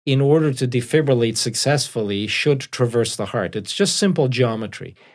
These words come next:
If you draw a line between the middle of the right-sided pad and the left-sided pad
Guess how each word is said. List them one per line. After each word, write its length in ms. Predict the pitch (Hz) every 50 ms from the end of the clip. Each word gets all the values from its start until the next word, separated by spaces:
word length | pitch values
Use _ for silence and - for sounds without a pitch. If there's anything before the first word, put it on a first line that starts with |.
| _ -
If 80 | 117
you 80 | 123 127
draw 320 | 120 143 180 226 226 165
a 40 | 151
line 500 | 139 139 139 139 135 135 127 117 113 113
between 460 | 113 - 117 113 - - 123 120 120 117
the 80 | 117
middle 400 | 120 127 147 160 180 170 156 147
of 400 | 143 143 135 123 113 113 101 -
the 100 | - 117
right-sided 640 | 110 120 135 170 180 - - 123 117 113 110 101 -
pad 240 | 120 117 113 117 113
and 120 | 113 107
the 80 | 107 101
left-sided 680 | 104 123 135 127 - - 104 95 92 95 95 - -
pad 320 | - 98 90 87 - -